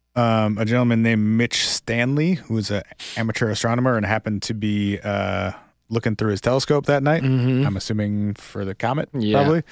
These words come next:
Speaker 2: But he actually, the, the article I found that mentions him says that he's just straight up, like, in his yard every night. Like,
Speaker 1: Oh,
Speaker 2: it was
Speaker 1: well,
Speaker 2: his
Speaker 1: that would
Speaker 2: his,
Speaker 1: do it,
Speaker 2: it
Speaker 1: too,
Speaker 2: was
Speaker 1: I
Speaker 2: his,
Speaker 1: guess.
Speaker 2: it was his
Speaker 1: <laughs>
Speaker 2: fucking jam. He would just go chill out there and, like, look at the sky.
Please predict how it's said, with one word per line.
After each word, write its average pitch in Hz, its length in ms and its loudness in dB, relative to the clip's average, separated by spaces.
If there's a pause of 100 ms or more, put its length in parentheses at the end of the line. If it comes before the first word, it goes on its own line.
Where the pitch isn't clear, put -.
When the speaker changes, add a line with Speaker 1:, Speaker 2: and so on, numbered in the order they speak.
(140)
Speaker 2:
But 135 120 -2
he 151 180 4
actually, 143 380 2
the, 113 440 2
the 139 60 2
article 120 260 2
I 110 40 2
found 110 260 0
that 101 60 0
mentions 104 360 0
him 107 120 0
says 104 240 2
that 107 80 2
he's 104 220 0
just 107 160 0
straight 107 240 0
up, 101 160 -2
like, 92 320 -4 (600)
in 131 120 2
his 110 160 2
yard 107 260 2
every 104 240 0
night. 101 260 -2
Like, 107 160 0
Speaker 1:
Oh, 113 40 0
Speaker 2:
it 110 40 2
was 107 180 2
Speaker 1:
well, 113 80 0
Speaker 2:
his - 240 -2 (200)
Speaker 1:
that 98 160 -6
would 104 60 0
Speaker 2:
his, 113 80 2
Speaker 1:
do 110 100 2
it, - 20 0
Speaker 2:
it 104 80 -4
Speaker 1:
too, 139 140 4
Speaker 2:
was - 80 6
Speaker 1:
I - 40 4
Speaker 2:
his, 147 120 2
Speaker 1:
guess. - 160 2
Speaker 2:
it 151 100 6
was 139 80 4
his 147 120 4
Speaker 1:
<laughs> - 40 -4
Speaker 2:
fucking 113 360 2
jam. 131 440 2
He 123 100 2
would 117 120 2
just 117 140 0
go 113 120 2
chill 117 220 0
out 107 140 0
there 98 200 0
and, 98 100 -2
like, 95 160 -4
look 98 240 -4
at 95 60 -8
the 92 80 -8
sky. 98 340 -4